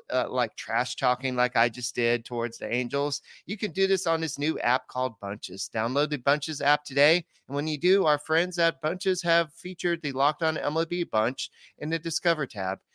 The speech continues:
You can also click the link in the description show notes to, uh, join the Locked On M L B Bunch community today. So, Brett, a lot has happened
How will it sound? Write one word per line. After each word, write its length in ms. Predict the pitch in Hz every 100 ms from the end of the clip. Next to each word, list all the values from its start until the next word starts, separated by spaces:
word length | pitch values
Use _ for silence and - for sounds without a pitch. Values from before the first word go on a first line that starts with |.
| _
You 100 | 117
can 120 | 135
also 320 | 127 131 156
click 260 | 131 147 151
the 120 | 185
link 320 | 175 160 170
in 180 | - 135
the 80 | 139
description 640 | 143 - 185 185 156 156
show 300 | 156 - 180
notes 440 | 175 110 113 - -
to, 300 | - 131 123 - - - _
uh, 160 | 123
join 480 | 117 135 156 170 160
the 300 | 127 127 123
Locked 400 | 120 131 143 -
On 200 | 123 127
M 160 | 110 117
L 100 | 127
B 180 | 113 110 _
Bunch 440 | 107 107 - -
community 560 | - 110 104 98 98 104
today. 400 | - 95 95 98 _ - _
So, 240 | - 147
Brett, 380 | 127 165 165 151 - -
a 140 | 151
lot 320 | 147 190 147
has 220 | 139 143
happened 500 | - 139 135 131 127